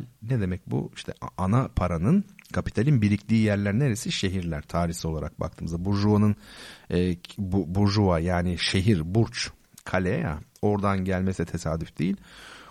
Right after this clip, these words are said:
O bakımdan şehirlerde doğmuştur sanat. Modern manada bunu bir terim olarak kullanıyorsanız o zaman Neşet Ertaş'ın, Aşık Veysel'in sanatçı olmadığınızı söylemeniz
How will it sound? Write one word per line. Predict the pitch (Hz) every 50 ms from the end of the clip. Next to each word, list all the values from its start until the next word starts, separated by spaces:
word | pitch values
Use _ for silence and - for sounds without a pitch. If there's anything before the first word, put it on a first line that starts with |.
| - -
O | - 117
bakımdan | 135 131 - - 143 165 202 196
şehirlerde | - - 127 117 113 120 123 127 123 120 123 147 139 117
doğmuştur | 113 101 95 90 87 78 - - - 85 78
sanat. | - - - - 95 90 85 78 - - - - - _ _ _
Modern | - 101 107 117 127 165 208 226 202
manada | 160 139 120 110 107 104 98 92 92 90 98
bunu | 117 131
bir | 131 120
terim | - - 110 113 170 196
olarak | 165 123 104 85 82 - -
kullanıyorsanız | - - 90 90 87 85 82 80 80 - - 202 226 226 - - - - - - -
o | - 131
zaman | 131 127 113 117 151 170 170 -
Neşet | 117 - - 113 -
Ertaş'ın, | 120 117 117 - 117 - - 131 135
Aşık | - - 82 160 - - - -
Veysel'in | 90 95 - 151 165
sanatçı | - - 107 113 117 - - 90
olmadığınızı | 98 147 165 160 143 123 110 104 95 90 87 80 -
söylemeniz | - - 92 90 90 85 82 82 80 78 - - -